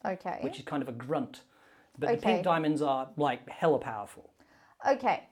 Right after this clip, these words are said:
Speaker 1: so we're
Speaker 2: Or the diamonds are
Speaker 1: considering
Speaker 2: hella powerful.
Speaker 1: all of them.
Speaker 2: Well, we're considering them as a system.
Speaker 1: Yeah, but so
Speaker 2: Now,
Speaker 1: basically
Speaker 2: and I
Speaker 1: it's
Speaker 2: have
Speaker 1: the
Speaker 2: to
Speaker 1: equivalent of bees. So you're saying we're not considering one bee, we're considering
Speaker 2: Now
Speaker 1: a hive.
Speaker 2: Well, they're a combination of bees,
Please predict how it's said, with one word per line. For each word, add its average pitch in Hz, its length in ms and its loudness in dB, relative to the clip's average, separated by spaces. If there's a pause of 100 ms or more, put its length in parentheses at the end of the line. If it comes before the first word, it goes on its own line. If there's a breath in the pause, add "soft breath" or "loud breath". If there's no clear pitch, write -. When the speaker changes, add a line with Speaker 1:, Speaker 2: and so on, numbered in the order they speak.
Speaker 1:
so 285 260 4
we're 294 120 6
Speaker 2:
Or - 100 2
the 349 80 -2
diamonds 339 80 0
are 285 180 4
Speaker 1:
considering 320 300 2
Speaker 2:
hella 302 100 -4
powerful. - 460 -12
Speaker 1:
all 269 340 8
of 202 200 -2
them. 156 240 -6 (340)
Speaker 2:
Well, 254 320 6 (180)
we're 226 200 6
considering 170 400 2
them 117 120 0
as 120 80 -10
a 151 60 -10
system. - 480 0
Speaker 1:
Yeah, 247 180 2
but 233 240 -2 (320)
so - 140 0
Speaker 2:
Now, 427 80 2 (200)
Speaker 1:
basically - 260 8
Speaker 2:
and 226 100 6
I - 80 8
Speaker 1:
it's 226 80 4
Speaker 2:
have 277 100 4
Speaker 1:
the 427 80 4
Speaker 2:
to 277 140 6
Speaker 1:
equivalent 440 460 4
of 320 220 -2
bees. 185 400 0
So - 180 0
you're 359 300 2
saying 320 480 -4 (220 loud breath)
we're 302 120 -2
not 311 360 2 (220)
considering 294 560 -2
one 262 220 4
bee, 254 220 2
we're 240 160 2
considering 247 480 0
Speaker 2:
Now 247 60 2
Speaker 1:
a - 20 0
hive. 196 440 0 (280)
Speaker 2:
Well, 233 120 10
they're 240 220 4
a - 20 -16
combination 294 720 4
of 151 300 -2
bees, 208 680 -2